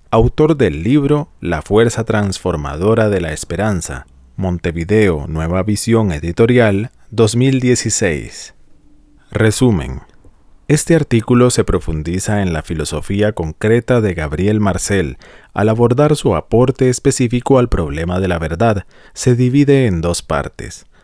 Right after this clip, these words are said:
La primera, donde se exponen los conceptos centrales de la filosofía concreta, y la segunda,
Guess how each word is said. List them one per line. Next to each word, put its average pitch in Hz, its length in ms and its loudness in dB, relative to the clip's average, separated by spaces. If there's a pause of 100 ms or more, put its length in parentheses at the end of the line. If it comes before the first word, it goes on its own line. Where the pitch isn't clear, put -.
(140)
La 69 140 -6
primera, 107 480 -2
donde 85 320 -2
se - 140 -10
exponen 101 580 -4
los 104 180 -4
conceptos 113 600 -4
centrales 110 580 0
de 117 100 2
la 107 120 0
filosofía 90 600 -6
concreta, 123 720 -2 (300)
y 139 120 2
la 135 100 2
segunda, 117 580 0